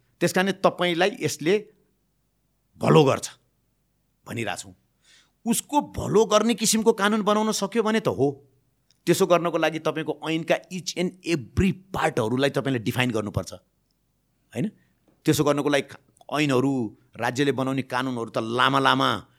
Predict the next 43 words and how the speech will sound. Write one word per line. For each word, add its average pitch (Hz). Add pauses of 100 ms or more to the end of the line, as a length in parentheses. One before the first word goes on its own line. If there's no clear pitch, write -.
(180)
पुरा 131
हाम्रो 110
बेलायत 127
अमेरिकातिरको 127
कानुनहरू 123
हेर्नुभयो 110
भने 143 (440)
कति 156
लामो 127
छ, -
कति 113
लामो 87
छ। - (280)
म 135
तपाईँको 139
जो 127
टु 139
थाउजन्ड, 127 (320)
अ, 107
टु 135
थाउजन्डतिर, 127
टु 123
थाउजन्डतिर 127
म 120
बेलायतमा 120
एलएलएम 117
गर्दाखेरि 113 (380)
त्यहाँको 143
कम्पनी 139
ऐनको 127 (240)
टोटल 151
दुईटा 139
कम्पनी 135
ऐन 127
थियो 127
होला, 151
चौध 156
सय 160
दफा 143
कि 170
कति 131
दफा 104
थियो, -